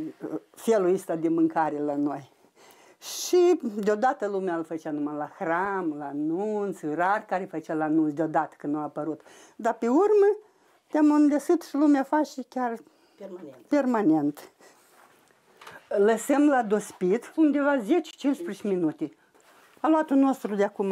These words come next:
Speaker 1: o dospit bine, a stat la cald, îl luăm tot pe masă, îl facem o leacă, îl adunăm așa în mână, îl tăiem în câteva părți, câte o să ne iasă așa, ca să nu ne iasă turta prea mare, că apoi e greu de lățit.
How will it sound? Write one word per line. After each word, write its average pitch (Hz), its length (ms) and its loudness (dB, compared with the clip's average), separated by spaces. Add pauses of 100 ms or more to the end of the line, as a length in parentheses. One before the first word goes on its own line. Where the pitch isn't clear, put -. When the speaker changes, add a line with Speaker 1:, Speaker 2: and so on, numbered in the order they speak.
Speaker 1:
o 165 100 -2
dospit 156 520 -6
bine, 185 300 -4
a 233 60 0
stat 175 280 -6
la 151 140 -6
cald, 160 460 -4 (280)
îl 262 200 2
luăm 262 240 0
tot 180 300 -4
pe - 180 -6
masă, 156 540 -2 (1160)
îl 214 140 0
facem 208 520 -2 (440)
o 185 80 0
leacă, 180 340 0
îl 165 100 0
adunăm 160 500 -2
așa 147 240 -4
în 147 180 0
mână, 156 400 0 (180)
îl 269 100 -16
tăiem 285 400 2
în 277 180 4
câteva 247 840 0
părți, 254 300 0
câte 330 240 0
o 294 40 2
să 285 140 -4
ne 254 80 2
iasă 240 300 0
așa, 311 220 0
ca 302 160 0
să 285 120 0
nu 320 80 6
ne 311 140 6
iasă 269 380 0 (420)
turta 233 360 0
prea 202 560 2
mare, 202 440 2
că 285 140 -4
apoi 294 180 0
e - 20 4
greu 277 240 2
de 226 100 -4
lățit. 247 460 -2